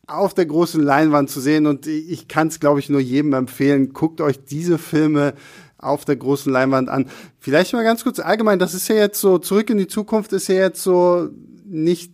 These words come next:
die erste etwas ältere Filmreihe, die irgendwie ins Kino kommt. Äh, Dark Knight, glaub ich, lief jetzt ja auch schon mal wieder im Kino.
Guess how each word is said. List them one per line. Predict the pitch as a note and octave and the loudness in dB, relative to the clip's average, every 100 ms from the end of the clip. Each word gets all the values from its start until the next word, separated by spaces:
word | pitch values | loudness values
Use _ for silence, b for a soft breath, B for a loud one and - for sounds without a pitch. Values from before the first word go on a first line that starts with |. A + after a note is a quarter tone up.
| _ | _
die | E3 D3+ - - | -8 -8 -10 -4
erste | D3 E3+ G#3 - G3 F#3+ F#3+ _ _ | 2 2 2 -2 0 0 -2 _ _
etwas | D#3+ D3+ D#3+ D3+ | -6 -2 -2 -4
ältere | - D#3 G3 E3 D3+ | 0 0 0 -2 -4
Filmreihe, | - G3 F#3+ D#3+ E3+ E3+ | -2 -2 0 2 2 2
die | D#3+ D#3 D#3+ | -2 -2 0
irgendwie | D#3+ D#3+ D#3+ D#3 | 0 -2 -2 -2
ins | - D3 C#3 - | -2 -4 -6 -8
Kino | G3 F#3 | -2 0
kommt. | E3+ - E3+ E3+ - | 0 0 0 0 -4
Äh, | D#3+ D3 D3 C#3+ B2+ - | -4 -2 0 -2 -8 -8
Dark | - C3+ C#3+ | -2 0 0
Knight, | C#3 C#3 E3+ E3+ | -4 -2 -4 -4
glaub | E3 E3 | -2 -2
ich, | E3 - | -6 -10
lief | E3+ E3 | -10 -4
jetzt | E3 E3 | -6 -4
ja | C#3 | -4
auch | C#3 F#3 | -2 -2
schon | - G3 | -2 0
mal | F3+ E3+ | 2 2
wieder | F3 E3 | 0 0
im | E3 | -2
Kino. | - F#3 F3+ | -2 2 4